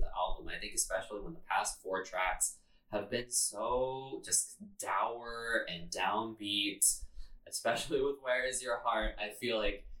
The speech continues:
it definitely gives back some of that, like, momentum, and it's much needed, and it's a very nice moment of relief,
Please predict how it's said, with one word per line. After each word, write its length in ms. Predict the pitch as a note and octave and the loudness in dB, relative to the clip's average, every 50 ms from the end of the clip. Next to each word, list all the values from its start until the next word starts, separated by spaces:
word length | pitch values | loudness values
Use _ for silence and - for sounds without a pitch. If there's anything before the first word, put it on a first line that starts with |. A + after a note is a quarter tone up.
| - - | -10 -6
it 200 | - A#2 A2+ - | -4 -2 0 2
definitely 560 | - A#2+ A2+ - - A#2+ B2 B2+ B2+ A#2 - - | 2 2 2 0 -2 -4 -4 -4 -4 -4 -4 -2
gives 380 | - F#3+ F3+ - - - - - | -2 0 2 2 0 0 0 2
back 360 | - - - - - - - | 2 2 2 2 -2 -4 -2
some 260 | - - F2+ F2+ - | -2 -2 0 -2 -4
of 140 | - - - - | -6 -10 -6 -2
that, 340 | - - - - - - - - | 0 2 2 2 0 -2 -6 -8
like, 240 | - - - - - - - - | -8 -8 -8 -8 -12 -14 -8 -4
momentum, 460 | F3+ F3 E3+ - E3+ E3+ - - - | -4 -2 -2 -2 -4 -6 -6 -6 -6
and 80 | - - | -6 -4
it's 180 | - - - | -2 -4 -2
much 260 | G2 F#2+ - - - - - | -2 -4 -6 -6 -8 -10 -8
needed, 420 | E3+ E2+ - E2+ - - - - | -8 -4 -2 -2 0 0 0 0
and 80 | - - | 0 0
it's 120 | - - - | -2 -4 0
a 40 | - | 2
very 240 | G#2 G#2 G#2 G#2 F#2+ | 2 2 2 2 0
nice 300 | F2+ F2+ - - - - | -2 -2 -2 -2 -2 -4
moment 460 | - - F2 F2 F2 E2+ E2+ - - - - - - - - - - | -6 -8 -6 -6 -6 -4 -4 -4 -4 -6 -8 -6 -4 -4 -4 0 2
of 220 | G#2 G#2 G#2+ G#2 G#2 | 2 2 2 2 0
relief, 420 | G#2+ G#2 F#2+ F2+ E2+ E2+ E2+ - | 0 0 0 0 0 -2 -2 -6